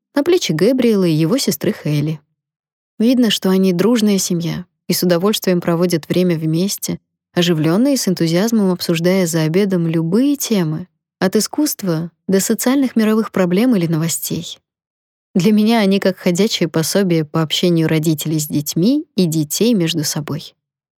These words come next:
Каждый раз думаю, а какой могла быть моя собственная семья? Есть ли у меня братья или сёстры?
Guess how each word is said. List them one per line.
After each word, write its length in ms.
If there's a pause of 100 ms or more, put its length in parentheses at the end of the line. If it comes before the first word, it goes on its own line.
(280)
Каждый 320
раз 220
думаю, 540 (320)
а 100
какой 320
могла 380
быть 260
моя 260
собственная 600
семья? 460 (800)
Есть 440
ли 100
у 40
меня 180
братья 380
или 160
сёстры? 600